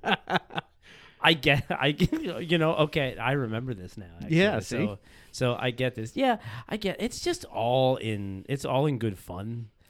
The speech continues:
Speaker 1: Yeah.
Speaker 2: Though hopefully she, ho-, hopefully she was, you know, lighthearted about it, because it really, that's what it was.
Speaker 1: Yes.
Speaker 2: Okay,
Speaker 1: Yes.
Speaker 2: but hopefully she didn't give you too much crap
Speaker 1: Well,
Speaker 2: for it.
Speaker 1: and, but it's also just kind of a laugh at, uh,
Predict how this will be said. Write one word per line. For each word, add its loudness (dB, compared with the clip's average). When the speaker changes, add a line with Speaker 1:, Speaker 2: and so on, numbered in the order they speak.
Speaker 1:
Yeah. 4
Speaker 2:
Though 8
hopefully 6
she, -4
ho-, 0
hopefully 2
she -4
was, -4
you -4
know, -8
lighthearted -2
about -8
it, -10
because 0
it 2
really, 6
that's -4
what -2
it -10
was. -4
Speaker 1:
Yes. -6
Speaker 2:
Okay, -8
Speaker 1:
Yes. -14
Speaker 2:
but 0
hopefully 2
she -8
didn't -6
give -6
you -6
too -10
much -12
crap -8
Speaker 1:
Well, 4
Speaker 2:
for -4
it. 4
Speaker 1:
and, -2
but 2
it's -2
also -2
just -8
kind -2
of -4
a -4
laugh -2
at, -6
uh, -8